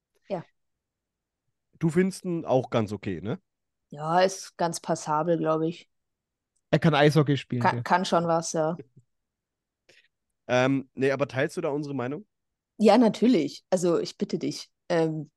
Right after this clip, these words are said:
Speaker 1: das ist, das ist Wahnsinn. Und wie Alex sagt, also, ne, wenn man hier so ein bisschen recherchiert, ne, hier so die ganz, das ganze Geld, was der verdient hat,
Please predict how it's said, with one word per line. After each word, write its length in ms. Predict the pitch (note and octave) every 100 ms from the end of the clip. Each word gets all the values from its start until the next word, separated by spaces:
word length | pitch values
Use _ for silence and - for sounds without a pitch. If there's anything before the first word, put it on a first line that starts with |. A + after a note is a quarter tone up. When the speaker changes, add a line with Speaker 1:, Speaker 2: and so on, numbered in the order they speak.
| _ _ _ _ _
Speaker 1:
das 160 | - D#3+
ist, 320 | D#3 D3+ D#3+
das 120 | F3
ist 140 | D3 -
Wahnsinn. 460 | D3+ F3+ D#3 - _
Und 240 | - E3 E3
wie 180 | G3+
Alex 280 | - G3 F#3+
sagt, 240 | A3 A3 -
also, 160 | F3+
ne, 180 | G3 A3
wenn 100 | F#3+
man 120 | F#3+
hier 160 | G#3 G#3
so 80 | G3
ein 80 |
bisschen 260 | F#3+ G3 A3
recherchiert, 600 | F#3 F#3 F3+ - G#3+ A#3+ A#3 _ _ _ _ _ _ _ -
ne, 180 | A3 B3
hier 200 | G#3+ G#3
so 200 | G3+ G3+
die 280 | F#3+ G3
ganz, 340 | F#3+ G3+ G3+ -
das 180 | F#3+ -
ganze 240 | G3+ G#3
Geld, 240 | G3 A3
was 100 | A3
der 140 | G#3+ G#3
verdient 400 | G#3+ F#3+ A3 A#3
hat, 240 | A3 G#3+